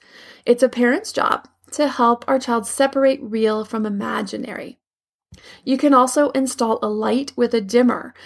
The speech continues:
so you can control the light to a greater degree than you can with a lamp or a night light, 'cause sometimes those night lights just aren't bright enough, and then they want that overhead light on,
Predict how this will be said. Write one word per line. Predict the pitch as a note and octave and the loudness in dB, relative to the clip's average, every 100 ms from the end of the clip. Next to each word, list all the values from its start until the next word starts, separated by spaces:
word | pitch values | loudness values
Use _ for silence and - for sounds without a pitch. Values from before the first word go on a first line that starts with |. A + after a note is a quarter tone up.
| - | -14
so | - | 0
you | B3 B3 | 2 2
can | C#4 B3+ | 0 -2
control | C#4 B3+ C#4+ F4 | -2 -2 0 0
the | F#4 | 2
light | B3+ A3 - | 2 2 0
to | A#3+ | -4
a | |
greater | A3+ A3+ A3+ | 2 2 2
degree | G#3+ A3 B3+ C4 | 0 0 2 2
than | A#3+ | 4
you | A#3+ | 2
can | - A#3 A#3 | 0 -2 -2
with | A3+ | -2
a | |
lamp | A3+ A3 G#3+ G#3+ | -2 -2 -2 -4
or | A3+ | -4
a | A3 | -4
night | G#3+ A#3 A#3+ - | -2 -2 -2 -2
light, | - - | -6 -6
'cause | A3+ A3+ | -8 -4
sometimes | C4+ F4 - C4+ C4 B3+ | -2 -2 -4 -2 2 2
those | A#3 A3 | 2 2
night | A3+ A#3 | 0 0
lights | B3 B3+ - | 0 0 0
just | B3+ B3 - | -4 -4 -4
aren't | A3+ - | -4 -2
bright | A3+ G#3+ | 0 0
enough, | G#3 G#3+ G#3 | 0 0 -2
and | G#3+ | -4
then | A3+ | -2
they | C4 | 0
want | B3 A#3+ A#3 | 2 0 0
that | A3+ | -4
overhead | A3+ A3+ G#3 A3 | -4 -4 -6 0
light | G#3+ A3 | 2 2
on, | A#3+ C4 | 2 0